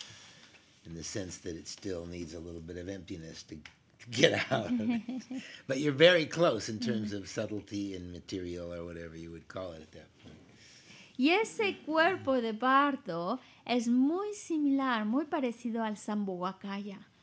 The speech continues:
Speaker 2: porque ese cuerpo de bardo que es sutil, que es capaz de viajar a cualquier lugar, atravesar cualquier pared, atravesar cosas, ir a donde quiera, es, es, eh, muy parecido,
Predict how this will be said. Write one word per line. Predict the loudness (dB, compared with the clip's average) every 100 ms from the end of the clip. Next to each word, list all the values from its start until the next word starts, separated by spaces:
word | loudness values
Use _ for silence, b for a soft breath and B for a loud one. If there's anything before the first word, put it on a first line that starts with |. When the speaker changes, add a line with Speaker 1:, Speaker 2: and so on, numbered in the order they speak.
| b b 4
Speaker 2:
porque | 6 6 4 4
ese | 2 0
cuerpo | 2 2 2
de | 4
bardo | 4 4 2 2
que | 2
es | 2
sutil, | 0 -4 2 4 4 2
que | -4
es | -2
capaz | -4 2 0 2
de | -2 -2 -4 -4
viajar | -2 -4 0 2 4
a | 2
cualquier | -2 -4 -2 -2 -2
lugar, | -2 0 2 2
atravesar | 2 -2 -4 -4 -2 4 4 4 -2
cualquier | -6 -6 -4 -4 -4 -6 b b b _ -14 -6
pared, | -2 0 2 0 -2
atravesar | -6 -6 -4 0 2 2
cosas, | 2 0 0 0
ir | 2
a | 2
donde | 2 -2
quiera, | 0 2 2 B B B
es, | 2 2 0 B B -18 -2
es, | 0 0 -4 -10
eh, | -8 -8 -10 -12
muy | -6 0 0 0
parecido, | 0 0 2 0 0 0 0 0 -2 -4 -8